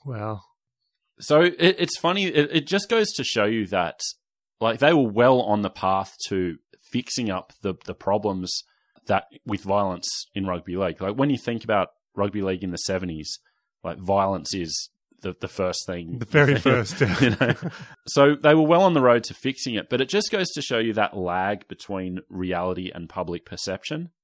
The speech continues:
Speaker 2: So it, it takes a long time for that ship to turn around.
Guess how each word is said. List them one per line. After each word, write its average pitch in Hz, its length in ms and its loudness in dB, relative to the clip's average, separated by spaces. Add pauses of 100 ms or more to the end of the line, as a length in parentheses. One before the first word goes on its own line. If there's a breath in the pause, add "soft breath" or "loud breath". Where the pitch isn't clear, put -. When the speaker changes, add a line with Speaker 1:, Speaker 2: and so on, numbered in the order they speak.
(380)
Speaker 2:
So - 160 -2
it, 120 180 -4 (120)
it 135 120 -4
takes - 400 0
a 117 80 -2
long 113 480 0 (120)
time 98 460 -4 (160)
for 90 320 -2 (180)
that 95 280 -8 (160)
ship - 340 -8
to - 100 -12
turn 87 280 -8
around. 80 480 -10